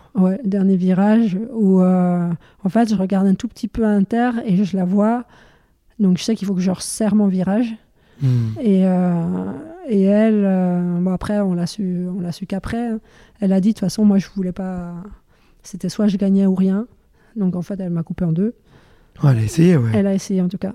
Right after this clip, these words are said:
Speaker 1: Donc, elle a été disqualifiée. Elle n'est pas classée.
Speaker 2: J'avais
Speaker 1: Voilà.
Speaker 2: pas
Speaker 1: Après, c'est,
Speaker 2: Ouais.
Speaker 1: c'est juste incroyable parce que c'est, c'était un... c'est, c'est, c'est ce que je voulais, évidemment, mais ça s'est tout goupillé parfaitement. Et...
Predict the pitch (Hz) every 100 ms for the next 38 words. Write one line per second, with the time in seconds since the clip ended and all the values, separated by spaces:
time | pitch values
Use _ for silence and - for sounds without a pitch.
0 | - 220 190 190 180 190 175 - 185 -
1 | 226 262 _ 220 190 180 - 185 - 262
2 | _ _ _ _ _ _ _ _ _ _
3 | _ _ _ - 208 190 180 - 151 143
4 | 135 131 202 202 - 185 175 180 175 175
5 | 175 196 180 175 196 - 240 240 202 -
6 | 202 - 190 185 185 185 - 190 190 185
7 | 190 185 190 - - _ _ _ _ _
8 | _ _ _ - - - 185 180 165 -
9 | 175 - - - 180 196 226 247 196 202
10 | 226 247 233 202 - 180 - 185 - -
11 | 196 190 180 - 196 185 185 - - 202
12 | 208 214 208 185 175 170